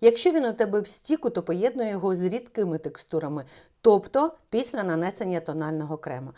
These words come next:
У мене це сухі текстури, вони ідеально лягають, ніколи не плямуються, і мені вони дуже подобаються. Буду використовувати хайлайтер Зоряний пил від Пастел, триста двадцятий та триста двадцять другий тон.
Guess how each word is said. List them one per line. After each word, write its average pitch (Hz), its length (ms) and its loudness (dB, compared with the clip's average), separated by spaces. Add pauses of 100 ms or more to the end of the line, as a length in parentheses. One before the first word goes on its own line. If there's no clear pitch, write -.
(220)
У 196 100 -8
мене 233 300 0
це 180 180 -6
сухі 190 320 -8
текстури, 226 540 -2
вони 175 320 -2
ідеально 196 640 0
лягають, 208 480 0
ніколи 208 440 0
не 180 140 -2
плямуються, 180 880 -2 (260)
і 220 120 -2
мені 208 280 2
вони 208 300 0
дуже 160 460 -4
подобаються. 131 840 -6 (160)
Буду 240 260 0
використовувати 190 840 -2 (220)
хайлайтер 180 760 2
Зоряний 170 640 -2
пил 156 420 -6
від 185 220 -6
Пастел, 240 460 -2
триста 202 320 -4
двадцятий 180 560 -2
та 170 140 -6
триста 170 440 -8
двадцять 151 420 -6
другий 143 340 -6
тон. 113 340 -12